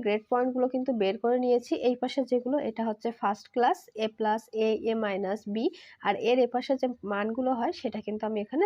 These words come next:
দিয়ে নিয়েছি। আর এখানে দেখো, বি মাইনাস থেকে তোমার সি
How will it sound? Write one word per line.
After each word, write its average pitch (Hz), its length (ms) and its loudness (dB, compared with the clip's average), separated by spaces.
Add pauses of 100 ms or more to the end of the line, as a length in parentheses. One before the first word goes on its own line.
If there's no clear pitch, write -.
(120)
দিয়ে 262 220 4
নিয়েছি। 185 340 -2 (420)
আর 208 140 2
এখানে 277 220 0 (100)
দেখো, 214 220 0 (180)
বি 269 80 2 (120)
মাইনাস 269 320 2 (160)
থেকে 294 200 0 (360)
তোমার 240 180 4 (140)
সি 302 120 4